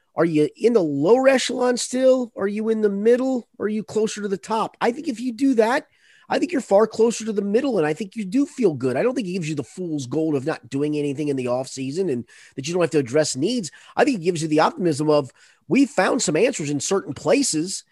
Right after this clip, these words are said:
and now let's fix the, the rest of the roster. I think that, that, that to me, instead of, "Oh, crap, now we need to re-overhaul, re-, overhaul all this stuff again," that would be my fear. I think three and one,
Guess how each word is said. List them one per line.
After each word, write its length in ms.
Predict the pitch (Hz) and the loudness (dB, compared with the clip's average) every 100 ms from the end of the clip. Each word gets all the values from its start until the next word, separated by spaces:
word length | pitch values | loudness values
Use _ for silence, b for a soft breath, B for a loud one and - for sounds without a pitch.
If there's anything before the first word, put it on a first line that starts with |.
| b b - | b b -2
and 140 | 175 | 2
now 100 | 185 | 2
let's 260 | 175 185 - | 4 2 2
fix 320 | - 214 - | 0 0 2
the, 220 | 185 165 | 0 0
the 120 | 165 | 0
rest 300 | 160 196 - | 2 2 0
of 40 | 180 | -2
the 80 | 175 | 0
roster. 500 | 170 381 - - - _ | 0 -2 -8 -12 -20 _
I 100 | - | 0
think 160 | 220 190 | 0 -2
that, 200 | 247 - | -2 -4
that, 160 | 190 | -6
that 200 | - 240 | -2 -2
to 60 | - | -2
me, 140 | 240 | -2
instead 260 | 240 - 196 | -2 0 2
of, 180 | 170 135 b b b | 2 0 b b b
"Oh, 140 | 170 190 | 0 0
crap, 360 | - 180 151 | 4 4 4
now 120 | 151 160 | 0 0
we 80 | |
need 100 | 170 | 0
to 60 | 156 | 0
re-overhaul, 500 | 160 170 160 156 160 | 2 2 2 0 0
re-, 160 | 156 156 | -4 -4
overhaul 500 | 165 175 156 160 151 - | 0 2 2 2 2 4
all 200 | 165 180 | 4 4
this 180 | 147 | -2
stuff 280 | - 160 156 | 0 -2 -2
again," 440 | 123 120 165 101 78 | -4 -2 -2 -4 -2
that 220 | 165 269 | 2 2
would 100 | 247 | 0
be 100 | 160 | -4
my 180 | 143 233 | 0 0
fear. 160 | - 135 | 0 0
I 160 | 208 | 0
think 200 | 262 202 | -2 -6
three 240 | - 180 196 | -4 0 0
and 140 | 160 | 2
one, 240 | 208 254 | 0 0